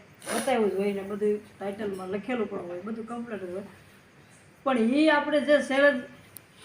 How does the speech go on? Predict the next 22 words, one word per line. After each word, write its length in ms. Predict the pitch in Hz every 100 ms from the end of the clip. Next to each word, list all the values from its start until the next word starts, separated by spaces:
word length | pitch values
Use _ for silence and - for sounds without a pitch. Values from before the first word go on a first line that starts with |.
| - - - _ - - -
તમને 640 | 254 262 269 262 240 220 -
થંબનેલમાં 1000 | 247 277 311 302 302 294 285 285 269 214
દેખાડ્યું 560 | 226 226 285 294 277
હોય 200 | 240 233 214 - - -
એનાથી 440 | 240 277 277 269 247
પછી 340 | 254 254 269
અંદર 300 | 233 240 262
ઉતરો 580 | 247 254 311 226 190 170 196
ને 80 | 202 - -
પછી 380 | 226 226 339 311
જમાવટ 500 | 285 302 285 285 262
હોય 400 | 247 302 226 196 - - 202
એટલે 200 | 202 196 - -
કાંઈ 280 | 269 277
ન 60 | 220
ઘટે. 420 | 214 190 185 185
કેમ 200 | 202 226
કે 100 | 214
આને 320 | 190 214 214 -
ખાવા 240 | 214 220
એટલે 260 | 214 208 202
કાંઈ 220 | 202